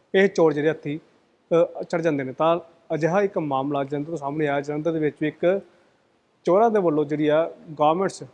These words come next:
ਦੀ ਦੁਕਾਨ ਨੂੰ ਜਿਹੜਾ ਨਿਸ਼ਾਨਾ ਬਣਾਇਆ ਗਿਆ, ਉੱਥੋਂ ਜਿਹੜਾ ਆ ਹਜ਼ਾਰਾਂ ਦੇ ਹਿਸਾਬ ਨਾਲ ਜਿਹੜਾ ਕੈਸ਼ ਲੈ ਕੇ ਫਰਾਰ ਹੋ ਜਾਂਦੇ ਨੇ। ਤਾਂ ਦੱਸ ਦਈਏ ਕਿ ਜਲੰਧਰ ਦੇ ਵਿੱਚ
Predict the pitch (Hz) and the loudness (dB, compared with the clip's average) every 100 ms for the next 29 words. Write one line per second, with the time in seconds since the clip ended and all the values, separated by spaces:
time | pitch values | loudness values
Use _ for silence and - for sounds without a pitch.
0 | _ _ - 156 151 151 143 151 156 151 | _ _ -6 -4 0 4 4 4 2 2
1 | 156 151 143 156 170 170 151 165 165 156 | 2 0 0 0 2 2 2 2 0 0
2 | 175 160 160 151 160 185 _ _ _ 160 | -2 0 2 4 2 -4 _ _ _ -4
3 | 151 160 160 180 180 - 175 139 147 135 | 2 2 4 2 0 2 2 2 0 -4
4 | - _ _ _ 151 151 156 160 151 143 | -8 _ _ _ 0 2 2 4 2 2
5 | 160 151 - 156 165 202 196 143 151 147 | 0 0 2 0 2 2 2 2 0 0
6 | 139 143 139 139 147 139 156 156 175 156 | -2 -4 -4 -2 -2 0 -2 2 0 2
7 | 160 160 170 165 160 151 170 | 2 4 4 4 4 2 0